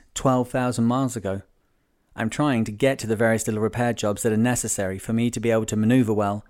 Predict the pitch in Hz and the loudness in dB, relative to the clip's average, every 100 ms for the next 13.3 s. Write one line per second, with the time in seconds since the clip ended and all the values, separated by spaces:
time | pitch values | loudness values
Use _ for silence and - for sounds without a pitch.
0 | _ - 110 107 127 123 95 95 - _ | _ -2 -2 2 2 2 0 -4 -10 _
1 | _ _ _ _ _ _ 107 107 - 123 | _ _ _ _ _ _ -8 -6 -4 -2
2 | 107 101 - - - 113 113 127 135 113 | -2 -2 -6 -10 -4 0 2 4 4 2
3 | 113 107 120 104 98 107 107 117 120 107 | 0 0 2 2 0 -2 -2 -2 -4 -4
4 | - 117 110 127 120 - 117 - 110 101 | -2 0 2 2 0 0 -2 -2 -4 -2
5 | - 107 104 107 101 - 113 110 101 104 | 0 0 -2 -4 -4 -2 0 0 0 -2
6 | 104 120 101 95 _ _ _ _ _ _ | -2 -2 -6 -10 _ _ _ _ _ _
7 | _ 110 - 101 110 - 120 - 123 110 | _ -6 -4 -2 -2 -2 -4 -2 0 0
8 | 117 107 110 - 110 107 - 110 110 110 | 0 -2 -4 -4 -2 -2 -4 -4 -4 -2
9 | 104 104 98 - 113 120 - _ - 104 | -2 -2 -4 -4 -4 -6 -12 _ -10 -6
10 | 107 104 - 110 107 107 110 107 107 110 | -2 -4 -2 -4 -2 -2 -2 -2 -2 -4
11 | 107 - - 110 110 - 110 107 104 - | -4 -4 -4 -4 -4 -6 -4 -2 -4 -4
12 | 113 113 - - _ _ - 113 123 123 | -4 -4 -8 -18 _ _ -6 -2 0 0
13 | 120 113 | -2 -2